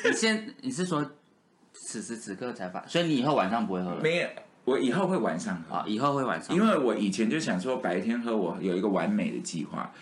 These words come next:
Speaker 2: 就是我白天喝酒之后呢，我就去走路。哦，我讲一下这个热量的故事哈。大家都说酒的热量很高嘛，但是酒基本上是虚热量。呃，大家可以上网查一下，我就，就我知道的讲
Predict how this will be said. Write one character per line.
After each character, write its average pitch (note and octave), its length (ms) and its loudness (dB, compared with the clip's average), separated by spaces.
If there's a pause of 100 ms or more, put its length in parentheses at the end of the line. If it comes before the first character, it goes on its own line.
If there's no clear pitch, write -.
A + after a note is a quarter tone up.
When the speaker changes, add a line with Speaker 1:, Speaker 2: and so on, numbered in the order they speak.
(220)
Speaker 2:
就 B2 100 0
是 C#3 80 2
我 B2 100 2
白 F#2 180 2
天 A2 180 2
喝 A2+ 180 2
酒 F#2+ 200 -2
之 F#2 160 -6
后 G2 160 -4
呢， F2 200 0
我 D#2 60 -6
就 G2 140 -6
去 G#2+ 160 -4
走 - 320 -6
路。 F2+ 220 -4
哦， G2 100 -2
我 G#2+ 80 2
讲 F2+ 160 -2
一 F#2 40 0
下 A2 120 0
这 A2 100 -2
个 G2+ 60 0
热 F#2+ 200 0
量 F#2 200 0
的 D2 80 -4
故 F#2 180 -6
事 - 220 -12
哈。 - 180 -10 (380)
大 D#3+ 120 4
家 E3 60 4
都 F3 100 2
说 E3+ 160 2
酒 - 180 0
的 F#2 160 2
热 B2+ 120 2
量 G#2+ 220 2
很 D2+ 140 -2
高 E2 260 0
嘛， - 240 -4 (240)
但 D#3+ 120 2
是 G#3+ 140 0
酒 F3+ 300 0
基 E3+ 260 -4
本 A#2 180 2
上 B2+ 200 0
是 - 180 -2
虚 B2 380 -2
热 A#2+ 200 2
量。 F#2 380 0 (440)
呃， D2+ 380 -4 (220)
大 B2 140 0
家 C#3 100 2
可 A#2+ 80 0
以 - 20 2
上 A2+ 140 0
网 F#2 100 2
查 D#2+ 200 -4
一 E2+ 40 -2
下， F2+ 220 -2
我 D#2+ 200 -4
就， A#2+ 260 2
就 A2+ 200 2
我 D2+ 220 0
知 F#2+ 240 -2
道 F2+ 320 2
的 - 100 -6 (440)
讲 - 260 -4